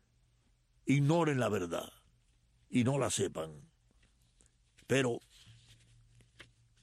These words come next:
siempre el cubano tuvo una columna vertebral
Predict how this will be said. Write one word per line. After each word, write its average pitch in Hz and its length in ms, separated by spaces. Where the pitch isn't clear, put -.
siempre 127 800
el 113 120
cubano 127 400
tuvo 101 480
una 143 240
columna 135 800
vertebral 107 800